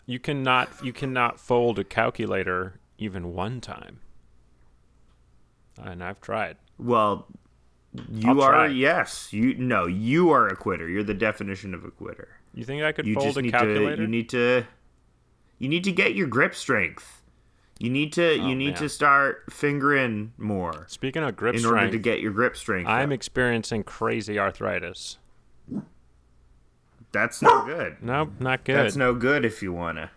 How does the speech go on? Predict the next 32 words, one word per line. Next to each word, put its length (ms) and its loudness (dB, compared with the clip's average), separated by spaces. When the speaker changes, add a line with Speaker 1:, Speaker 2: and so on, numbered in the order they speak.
Speaker 1:
Yeah, 300 -4
I 140 0
don't 160 0
know 100 -2
what 160 2
Speaker 2:
Uh, 220 4
Speaker 1:
it's 80 0
from. 260 2
I 100 -2
don't 120 -2
know 120 0
what 100 0
it's 120 -10
from. 380 -2
Speaker 2:
<laughs> 40 -20
Uh, 440 2
genetics. 1040 -2
Speaker 1:
You 80 -8
think? 420 -6
Speaker 2:
No, 140 0
I, 440 -6
I 160 0
don't 140 -8
know. 280 -4
Uh, 120 2
you 240 0
have 280 0
to 120 -8
stop 640 0
injecting 1000 -2
your 140 2
bones 880 -2